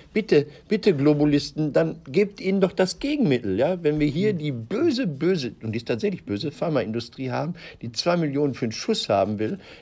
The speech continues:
Speaker 1: dann gebt doch Globuli für vier Euro neunzig, dann, dann wär doch das Problem aus der Welt. Aber da, da sind die dann weg, ja? Da sind dann diese, diese Homöopathen sind, glaub ich, an dem Moment nicht ansprechbar.
Speaker 2: Mhm.
Speaker 1: Weil die, weiß nicht, keine Ahnung, also noch
Speaker 2: Ja.
Speaker 1: schütteln oder so.
Speaker 2: <laughs>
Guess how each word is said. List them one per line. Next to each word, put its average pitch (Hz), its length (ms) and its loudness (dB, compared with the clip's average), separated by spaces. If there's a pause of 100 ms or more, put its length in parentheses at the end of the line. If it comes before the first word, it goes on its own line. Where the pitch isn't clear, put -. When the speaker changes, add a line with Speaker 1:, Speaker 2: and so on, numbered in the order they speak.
Speaker 1:
dann 143 180 2
gebt 180 200 -2
doch 175 80 -4
Globuli 165 380 0
für - 160 -2
vier 170 240 0
Euro 147 200 4
neunzig, 160 520 0
dann, 123 300 -2
dann 127 220 -2
wär 160 120 2
doch 165 120 4
das 135 200 0
Problem 135 360 0
aus 131 120 0
der 127 140 -2
Welt. 165 220 0 (240)
Aber 127 160 2
da, 139 120 4
da 131 260 2
sind 135 220 -6
die 127 80 -6
dann 104 260 2
weg, - 340 0
ja? 107 240 2
Da 120 140 0
sind 135 220 -4
dann 127 160 2
diese, 113 260 0
diese 104 340 -2
Homöopathen 123 560 0
sind, 143 140 -6
glaub 147 160 0
ich, 135 80 0
an 120 160 0
dem 117 120 0
Moment 156 400 0
nicht 156 240 -2
ansprechbar. 87 760 -4
Speaker 2:
Mhm. 135 300 -4 (200)
Speaker 1:
Weil 110 140 0
die, 113 240 -2
weiß 180 200 -2
nicht, 101 160 -4
keine 117 220 0
Ahnung, 98 320 0 (180)
also 87 300 -6
noch 101 200 -4
Speaker 2:
Ja. 139 60 -6
Speaker 1:
schütteln 98 360 0
oder 87 220 -2
so. 82 260 -4
Speaker 2:
<laughs> - 40 -10